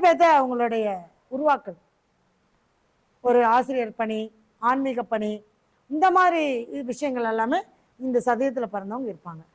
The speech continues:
அதே மாதிரி ஒரு நூறு பேர்த்துக்கு வேலை கொடுக்கறது, வேலை செய்யறது, ஏன்னா அவங்க எல்லாமே உருவாக்கல். இப்ப இவங்களா சுய முயற்சியில தான் எல்லாமே உருவாக்குவாங்க. இப்ப அப்பா கொடுத்தாரு, ஏன்னா இங்க ஒன்பதாம் இடம்,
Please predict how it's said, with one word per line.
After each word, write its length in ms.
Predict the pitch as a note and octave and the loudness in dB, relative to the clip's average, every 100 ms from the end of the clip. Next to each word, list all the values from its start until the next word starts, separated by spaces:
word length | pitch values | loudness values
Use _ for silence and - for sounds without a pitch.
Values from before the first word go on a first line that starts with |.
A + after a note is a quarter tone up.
| _ _ | _ _
அதே 120 | C4 D4+ | 2 4
மாதிரி 140 | D#4 C4 | 4 4
ஒரு 60 | A#3 | 2
நூறு 160 | C#4 C#4+ | 0 2
பேர்த்துக்கு 320 | C#4 C#4 B3+ | 0 0 -2
வேலை 120 | A#3 A#3+ | -2 -2
கொடுக்கறது, 380 | A3 G#3 G3+ G#3 G#3 _ _ _ - | -6 -8 -8 -8 -10 _ _ _ 2
வேலை 140 | B3 C4+ | 2 4
செய்யறது, 280 | C4+ A3+ B3 | 2 0 0
ஏன்னா 120 | F4+ G4+ | 2 4
அவங்க 140 | E4 D#4 | 4 4
எல்லாமே 220 | F#4 G4+ A4 E4+ | 4 4 2 2
உருவாக்கல். 480 | G#4+ G#4 D#4+ G#3 E3 _ _ _ _ _ _ _ _ | 4 6 4 0 -8 _ _ _ _ _ _ _ _
இப்ப 120 | - F4+ D4+ | 2 4 4
இவங்களா 380 | F#4+ G4+ G#4 A4 G#4+ | 4 4 6 6 4
சுய 200 | D#4+ G4 F4 | -2 -2 0
முயற்சியில 480 | F4+ E4+ F4+ F4 F4 | 0 0 0 0 2
தான் 120 | F4 | 2
எல்லாமே 220 | C#4+ C#4 C4+ | 0 -2 -4
உருவாக்குவாங்க. 480 | A3+ A3+ - E3+ E3 _ _ _ _ _ _ _ _ _ _ _ | -4 -6 -8 -20 -20 _ _ _ _ _ _ _ _ _ _ _
இப்ப 100 | A#3+ C#4+ | 2 4
அப்பா 180 | C#4 F4 D4+ | 6 4 4
கொடுத்தாரு, 420 | D4 C4 C4 C#4 B3 F3+ _ _ _ _ - | 2 4 4 4 2 -2 _ _ _ _ -4
ஏன்னா 160 | F#4 F#4 | 0 2
இங்க 120 | D#4 D4+ | 2 2
ஒன்பதாம் 320 | F4 F#4+ E4+ | 4 2 2
இடம், 200 | D4+ B3+ | 0 -2